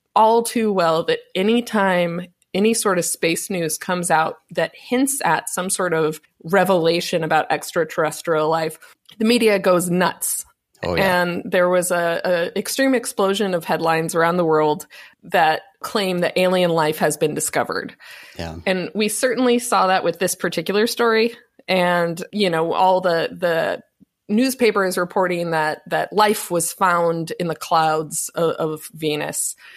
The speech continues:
Speaker 1: So, um, think about a thriving cloud city, sort of,
Speaker 2: Yeah.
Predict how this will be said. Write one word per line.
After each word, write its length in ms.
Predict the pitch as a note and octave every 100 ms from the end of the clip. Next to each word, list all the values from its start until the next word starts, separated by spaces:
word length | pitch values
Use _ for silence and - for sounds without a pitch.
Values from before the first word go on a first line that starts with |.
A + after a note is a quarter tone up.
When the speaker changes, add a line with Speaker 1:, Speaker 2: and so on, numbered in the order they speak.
| -
Speaker 1:
So, 480 | - - F3+ E3 - -
um, 320 | E3 F3 -
think 260 | - G#3+ G#3
about 220 | F3+ E3+
a 100 | D#3+
thriving 560 | - F#3 F3 F3 E3+
cloud 380 | D#3+ - D#3+ D#3
city, 580 | - E3+ D#3 D3+ D#3+ D#3+ _ _ _
sort 320 | - - F3 E3
of, 140 | D#3
Speaker 2:
Yeah. 160 | F2+